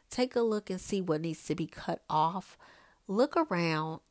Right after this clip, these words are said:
and see what you need to cut off so that the rest of you can grow, so that the rest of that thing can continue to grow. What needs to be eliminated? What needs to be removed?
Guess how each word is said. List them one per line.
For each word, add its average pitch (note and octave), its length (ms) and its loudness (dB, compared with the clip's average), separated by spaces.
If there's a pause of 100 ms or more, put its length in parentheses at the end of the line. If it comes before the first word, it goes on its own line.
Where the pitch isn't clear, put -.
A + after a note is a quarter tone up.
and E3 200 -2
see G#3 500 0
what F#3 340 -2
you G#3 120 -4
need A3 300 -4
to E3+ 260 -6
cut - 400 -4
off D3+ 560 -2
so - 200 -2
that D3+ 200 0
the D#3+ 100 0
rest D3+ 320 -2
of D3 140 -6
you D3 100 0
can C#3 280 -6
grow, A#2 420 -6 (260)
so - 180 2
that D3+ 180 2
the D3 100 -4
rest D#3+ 420 -2
of D#3 160 -4
that C#3+ 280 -2 (120)
thing D3+ 400 -4
can - 200 -10
continue D#3 540 -8
to - 180 -8
grow. A2 420 -6 (340)
What F#3+ 280 -2
needs A#3+ 260 -4
to G#3+ 100 -2
be G3+ 140 2
eliminated? D#3+ 840 0
What E3+ 260 -2
needs E3+ 320 -6
to E3 60 0
be D3+ 160 -2
removed? C3+ 760 -4